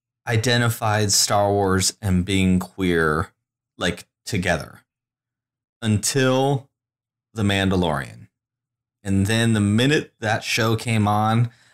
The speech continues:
um, Tom and I started our podcast kind of knowing that Mandalorian was coming and knowing that The Rise of Skywalker was coming. So we started,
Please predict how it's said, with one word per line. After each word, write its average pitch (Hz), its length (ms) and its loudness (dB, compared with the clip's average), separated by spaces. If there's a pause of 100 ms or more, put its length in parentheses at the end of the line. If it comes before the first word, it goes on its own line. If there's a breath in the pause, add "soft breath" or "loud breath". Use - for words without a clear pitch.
(140 soft breath)
um, 92 600 0 (720 loud breath)
Tom 113 240 0
and 113 80 2
I 107 100 2
started 104 360 0
our 104 180 0
podcast 95 840 0 (1120)
kind 117 220 0
of 98 80 -2
knowing 104 400 0
that 113 120 -2
Mandalorian 113 520 0
was 131 120 0
coming 143 360 -2
and 101 100 2
knowing 104 240 0
that 98 120 -4
The - 80 -8
Rise 98 220 0
of 98 60 -2
Skywalker 104 560 -2
was 131 140 0
coming. 143 320 -2
So 110 140 -2
we 98 60 2
started, 101 500 0